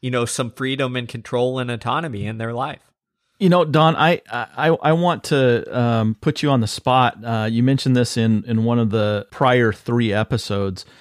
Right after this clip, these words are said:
Speaker 2: Um, Don is, is a former Marine, and he was in, he was, he went through boot camp when, when it was the old scenario of toughness.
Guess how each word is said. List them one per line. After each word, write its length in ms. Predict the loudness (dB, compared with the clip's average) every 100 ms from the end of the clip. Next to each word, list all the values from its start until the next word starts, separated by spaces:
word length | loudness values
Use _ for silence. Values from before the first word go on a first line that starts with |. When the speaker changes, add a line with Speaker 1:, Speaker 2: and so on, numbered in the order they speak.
| -20 -20 _
Speaker 2:
Um, 420 | -4 0 0 -2 0
Don 280 | 2 4
is, 220 | 4 2 -2
is 200 | -4 -4
a 60 |
former 380 | -4 0 2 4
Marine, 540 | 2 0 0 -2 -2 -6 _ _ _ _ _
and 540 | -4 0 2 2 2 -2
he 260 | -6 -2 0
was 260 | 2 2 2
in, 440 | 0 0 -2 -2
he 120 | 2
was, 260 | 4 2 -2 -16 _
he 140 | _ 0
went 200 | 2 0
through 220 | 0 0
boot 260 | 2 0 0
camp 340 | 0 0 0
when, 220 | 0 0
when 220 | 0 0 0
it 80 |
was 220 | 2 -2 0
the 120 | -4 2
old 640 | 2 4 4 4 2 -4 -8 _
scenario 720 | -14 -2 2 2 2 0 0 -2
of 180 | -8
toughness. 540 | -4 -4 -2 -4 -4